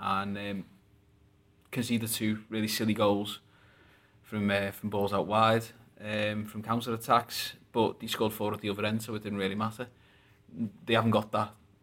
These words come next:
uh, to fall back on now. They, they, they haven't got the, the attacking prowess, they haven't got the fluency, they haven't got the fluidity that is needed, uh, to get them out of jail, and, and it's becoming a, a real issue for Liverpool. You know, four defeats this season:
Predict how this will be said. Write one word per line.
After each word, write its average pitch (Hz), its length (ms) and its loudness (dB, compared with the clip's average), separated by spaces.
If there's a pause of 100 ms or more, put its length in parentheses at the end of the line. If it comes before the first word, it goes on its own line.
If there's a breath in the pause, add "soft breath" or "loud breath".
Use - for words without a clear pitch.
(100)
uh, 98 200 -12 (200)
to 107 100 -14
fall 101 220 -2
back - 260 -4
on 117 140 -2
now. 101 240 -2
They, 107 140 -10
they, 101 320 -10 (240)
they 98 160 -12
haven't 107 220 -2
got 101 200 -6
the, 98 200 -12
the 95 160 -8
attacking 101 360 -12
prowess, 107 440 -2
they 107 80 -8
haven't 104 140 -8
got 98 140 -12
the - 60 -20
fluency, 107 640 -6
they 98 100 -8
haven't 98 180 -10
got 95 120 -12
the - 60 -20
fluidity 107 560 -8
that 107 180 -2 (340)
is 110 140 -10
needed, 113 500 4 (760 soft breath)
uh, 104 120 2
to 104 140 -6
get 117 160 0
them 131 120 2
out 127 180 4
of 127 80 -10
jail, 127 340 6
and, 120 160 6
and 104 300 -2 (220)
it's - 180 -16
becoming 110 320 0
a, 104 180 2
a 98 40 -6
real 110 320 4
issue 113 240 -2
for 113 140 -8
Liverpool. 110 540 2 (120)
You 92 80 -8
know, 104 80 -8
four 113 260 2
defeats 110 360 -6
this - 120 -14
season: 107 560 0